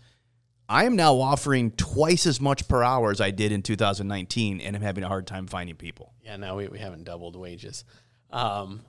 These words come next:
Speaker 1: Again, I'm very specialized in a weekend, part-time only position, but I am offering literally twice as much an hour, and I'm getting the same crappy leads I've gotten for a year.
Speaker 2: Yes, that's crazy. Uh, it's not surprising, but it, it is crazy.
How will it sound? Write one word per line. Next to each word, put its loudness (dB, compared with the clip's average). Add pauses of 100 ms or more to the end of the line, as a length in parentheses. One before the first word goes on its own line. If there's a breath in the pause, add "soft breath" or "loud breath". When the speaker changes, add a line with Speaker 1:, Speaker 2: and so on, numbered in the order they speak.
(160)
Speaker 1:
Again, 4
I'm 6
very 6
specialized 4
in 0
a 4
weekend, 2 (280 loud breath)
part-time 4
only 4
position, 0
but -2
I 0
am 0
offering -2
literally 0 (320 soft breath)
twice 2
as -2
much -2
an -6
hour, -4
and -4
I'm -4
getting -4 (220 loud breath)
the -6
same 0
crappy -4
leads -6
I've -6
gotten -4
for -10
a -8
year. -12 (120)
Speaker 2:
Yes, -20 (100)
that's -14
crazy. -20 (240)
Uh, -10
it's -10
not 0
surprising, -6
but -14
it, -10
it -16
is -8
crazy. -12